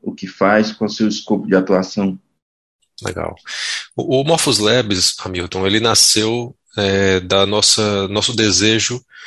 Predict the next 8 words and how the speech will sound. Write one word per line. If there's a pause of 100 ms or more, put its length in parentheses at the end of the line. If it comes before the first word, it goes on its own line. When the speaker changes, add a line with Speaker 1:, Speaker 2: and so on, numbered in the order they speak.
(340)
Speaker 2:
de (460)
fazer
pesquisas
na
área
de
cibersegurança, (260)
né?